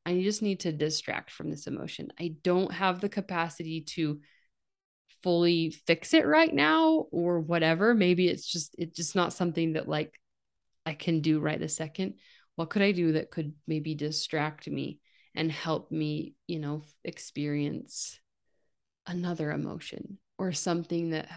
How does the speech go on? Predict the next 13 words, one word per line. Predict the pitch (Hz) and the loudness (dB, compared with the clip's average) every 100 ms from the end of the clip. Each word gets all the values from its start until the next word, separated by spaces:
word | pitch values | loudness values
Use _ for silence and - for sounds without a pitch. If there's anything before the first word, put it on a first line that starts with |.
| - 175 | -12 -2
gets | 175 170 | 0 0
me | 175 165 | 0 2
away | 156 156 156 | 2 2 0
from | 151 156 151 147 - _ _ _ _ | -2 -4 -4 -4 -10 _ _ _ _
this | 170 156 - - _ _ | 0 0 -4 -12 _ _
urge | 196 180 156 151 147 - - - | 6 6 6 2 -4 -10 -10 -4
to | 175 156 147 - | -2 0 -2 -6
emotionally | 160 151 143 147 - - - | -6 -4 -4 -6 -8 -10 -10
eat? | - - _ _ _ _ _ _ _ _ _ _ _ _ | -18 -20 _ _ _ _ _ _ _ _ _ _ _ _
So | 190 | 0
that's | 190 196 | 0 2
the | 214 | -4
th-, | 214 | -2